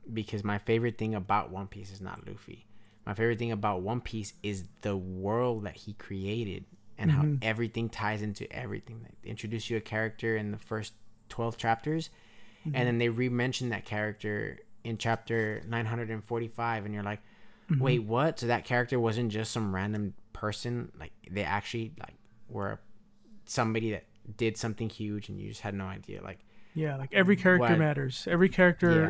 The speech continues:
Speaker 1: Yeah.
Speaker 2: is still in the world. There, there's no such thing as forgotten characters in that, in
Speaker 1: Yeah.
Speaker 2: that world.
Speaker 1: I mean, I definitely think Luffy's a very good protagonist, and I definitely think when you see Luffy, you're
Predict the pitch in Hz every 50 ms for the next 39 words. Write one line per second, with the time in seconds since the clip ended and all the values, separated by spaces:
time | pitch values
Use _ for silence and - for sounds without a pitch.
0 | - - - 190 175 156 - - - - 220 196 208 208 185 180 175 156 151 160
1 | 156 147 135 135 131 - 156 165 160 156 151 170 165 160 175 175 151 165 170 -
2 | 170 165 160 147 - - - 160 147 156 151 - - 160 143 - - 151 147 139
3 | 135 - 156 143 147 143 - 151 147 143 143 139 127 110 185 170 160 156 147 143
4 | 143 143 143 139 135 143 139 - - - - - - - - - - - - 123
5 | 127 120 113 110 107 - - - - - 120 117 110 113 127 135 131 - 127 123
6 | 113 - 113 107 107 101 - - - - 98 98 107 104 101 - 113 104 98 -
7 | - - - - - - - 98 95 98 113 117 123 120 113 104 107 98 101 -
8 | - - - - - - - - - - - - - - 107 - - 98 90 90
9 | 92 95 95 95 - 104 107 107 110 107 127 127 123 139 135 123 - 127 131 113
10 | - - - - - - - - - - - - - - - - - 117 127 135
11 | 143 147 139 139 151 147 139 - - 139 131 120 113 107 127 156 170 - - 123
12 | 117 113 110 113 117